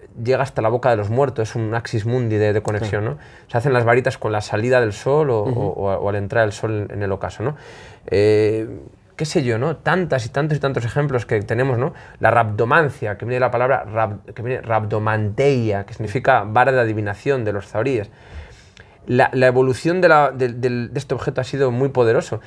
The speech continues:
Speaker 1: Pero es que incluso ahora mismo el poder ya no es la fuerza, como en la prehistoria, y ya no tanto la religión, ahora el poder es la política.
Speaker 2: Mm.
Speaker 1: Y cuando el Papa, no como líder religioso,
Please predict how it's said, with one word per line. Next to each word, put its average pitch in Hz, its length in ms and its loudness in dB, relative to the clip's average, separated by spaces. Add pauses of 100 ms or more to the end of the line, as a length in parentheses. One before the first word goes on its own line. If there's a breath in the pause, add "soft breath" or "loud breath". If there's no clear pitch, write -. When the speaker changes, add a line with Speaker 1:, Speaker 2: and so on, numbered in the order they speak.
(140 loud breath)
Speaker 1:
Pero 143 100 -2
es - 40 -6
que 165 140 2
incluso 123 400 0
ahora 170 140 6
mismo 139 360 -2 (280 loud breath)
el 117 160 -2
poder 135 260 2
ya 160 120 4
no 151 80 2
es 131 60 0
la 131 100 4
fuerza, 185 520 -2
como 120 140 -6
en 113 40 -2
la 110 100 -2
prehistoria, 160 600 -2 (200 soft breath)
y 123 80 -4
ya 143 100 4
no 147 100 2
tanto 156 240 0
la 139 140 6
religión, 107 360 -2
ahora 117 120 4
el 139 80 -2
poder 139 220 0
es 135 60 -4
la 123 120 2
política. 110 500 -4 (300)
Speaker 2:
Mm. 113 140 -8 (140)
Speaker 1:
Y 104 80 -6
cuando 107 320 2
el 104 120 0
Papa, 143 460 2
no 131 220 -4
como 170 220 -2
líder 147 300 0
religioso, 101 520 -8